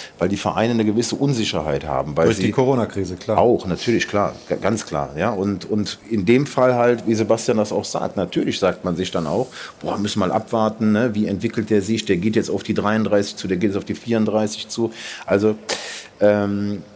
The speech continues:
Speaker 1: das sind immer unterschiedliche Ansätze und unterschiedliche Gedanken, warum ein Spieler entweder einen Vertrag auslaufen lässt oder den Verein dann doch mal wechselt und das überraschend ist. Aber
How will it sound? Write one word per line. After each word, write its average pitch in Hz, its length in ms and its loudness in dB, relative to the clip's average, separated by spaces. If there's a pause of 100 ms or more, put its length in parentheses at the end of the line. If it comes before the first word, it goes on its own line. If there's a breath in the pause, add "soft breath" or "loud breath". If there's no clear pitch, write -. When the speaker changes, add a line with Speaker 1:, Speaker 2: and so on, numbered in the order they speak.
(120)
Speaker 1:
das 107 120 0
sind 151 140 -2
immer 160 220 4
unterschiedliche 139 600 2
Ansätze 143 380 2
und 110 40 -2
unterschiedliche 123 580 -2
Gedanken, 135 680 0
warum 110 260 2
ein 90 160 0
Spieler 143 600 0 (560)
entweder 92 400 2
einen 78 120 0
Vertrag - 360 -2
auslaufen 123 540 2
lässt 107 280 2
oder 80 160 2
den 76 160 -2
Verein 80 300 -2
dann 80 120 0
doch 120 160 4
mal 104 200 2
wechselt 107 340 0
und 82 140 -4
das 90 100 -6
überraschend 90 540 2
ist. 107 240 -2
Aber 131 340 0